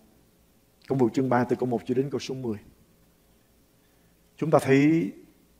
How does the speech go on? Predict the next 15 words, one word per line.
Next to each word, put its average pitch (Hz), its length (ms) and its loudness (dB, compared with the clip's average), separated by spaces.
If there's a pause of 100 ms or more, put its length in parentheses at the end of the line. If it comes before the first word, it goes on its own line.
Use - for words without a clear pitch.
(1900)
Phi-rơ 135 580 8 (320)
và 120 160 -4
Giăng 117 300 0 (1160)
đang 147 180 2
ở 135 200 -2
trong 139 240 -2
cái 156 100 -4
sinh 139 180 -6
hoạt 117 360 -4
hàng 117 180 -8
ngày 113 200 -2
của 127 140 -2
họ. 117 160 -6 (920)
Đó 151 120 2
là 120 440 2